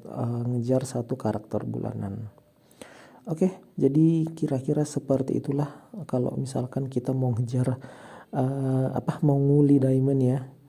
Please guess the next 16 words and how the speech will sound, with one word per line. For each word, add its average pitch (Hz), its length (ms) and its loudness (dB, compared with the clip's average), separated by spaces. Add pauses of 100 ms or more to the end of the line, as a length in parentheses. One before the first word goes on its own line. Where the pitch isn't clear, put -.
(180)
Kalau 123 320 0
misalkan 131 320 -2
lebih 131 200 2
beruntung 127 360 2
lagi, 143 240 2
teman-teman 135 400 0
bisa, 127 560 2 (560)
eh, 117 240 -2
ikutan 139 400 2
yang 127 320 2
tadi 120 320 2
itu, 151 160 2 (160)
yang 127 280 0
dari, 123 440 -2
apa - 240 -4
namanya, 180 400 2